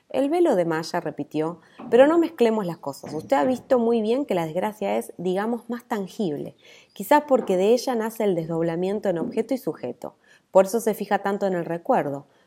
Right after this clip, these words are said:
por eso se puede contar también las catástrofes". "Lo que pasa", dijo la maga, revolviendo la leche sobre el calentador,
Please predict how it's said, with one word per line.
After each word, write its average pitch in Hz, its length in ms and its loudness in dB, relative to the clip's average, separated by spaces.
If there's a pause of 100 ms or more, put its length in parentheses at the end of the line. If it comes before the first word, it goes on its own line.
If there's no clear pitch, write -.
(120)
por 175 140 2
eso 196 100 -2
se 185 160 -2
puede 180 240 4
contar 170 400 0
también 170 380 -2
las 165 100 -6
catástrofes". - 880 -12 (640)
"Lo 269 140 2
que 349 100 2
pasa", 180 380 0
dijo 160 240 -4
la 151 100 -4
maga, 151 340 -2
revolviendo 156 540 -2
la 151 80 -4
leche 151 260 -4
sobre 147 300 -8
el 143 80 -6
calentador, 151 680 -6